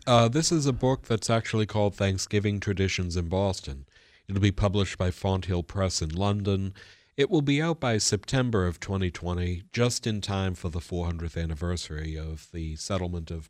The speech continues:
Plymouth Bay Colony by the Pilgrims. And one of the things is, these books, which are beautifully illustrated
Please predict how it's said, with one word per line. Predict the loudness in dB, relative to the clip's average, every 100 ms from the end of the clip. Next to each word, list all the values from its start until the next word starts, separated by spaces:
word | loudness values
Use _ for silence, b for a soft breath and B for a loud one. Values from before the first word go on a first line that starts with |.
| _
Plymouth | -6 -4 -6 -10 _ _ -6
Bay | -2 -2
Colony | -4 -6 -6 -8 -10 -14 _ _ _
by | -6
the | -4 -4
Pilgrims. | -4 -4 -4 -8 -12 -18 -20 b b b b b b
And | -2
one | 0
of | 2
the | 0
things | 2 2 2
is, | 2 2
these | 0 0 0 -2 -4
books, | -2 2 2 0 -4
which | -2 -2 -2
are | -4
beautifully | -4 -4 0 2 2 -2 -4 -6
illustrated | -4 -2 -4 -6 -6 -6 -6 -10